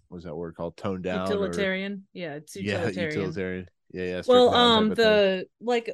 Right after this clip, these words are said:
Speaker 2: like most of the, like, a lot of the other episodes for Twilight Zone, um, this one uses,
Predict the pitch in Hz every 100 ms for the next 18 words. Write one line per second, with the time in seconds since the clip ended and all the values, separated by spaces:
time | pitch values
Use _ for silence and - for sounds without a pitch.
0 | - 220 220 214 220 233 233 254 226 220
1 | 208 208 214 226 226 202 208 196 202 190
2 | 190 202 214 208 202 214 208 202 202 202
3 | 202 202 202 208 190 180 170 180 _ _
4 | 202 196 214 214 247 226 208 208 214 202
5 | 220 208 202